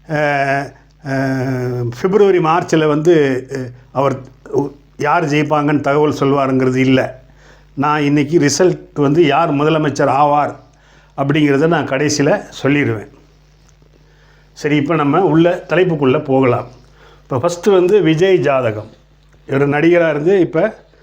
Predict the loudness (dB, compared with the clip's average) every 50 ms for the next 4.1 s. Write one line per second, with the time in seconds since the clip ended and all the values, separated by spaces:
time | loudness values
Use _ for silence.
0 | _ _ _ _ _ -20 _ _ _ _ _ _ _ _ _ -20 _ -4 -2 0
1 | 2 2 2 2 2 2 0 0 0 0 -2 0 0 -2 -2 0 0 2 2 2
2 | 2 0 0 0 -2 -2 0 0 0 0 0 0 0 0 -2 -2 -2 -2 -4 -4
3 | -4 -6 -14 -20 _ _ _ -2 -2 0 0 0 -4 -4 -2 -4 -4 -4 -6 -8
4 | -10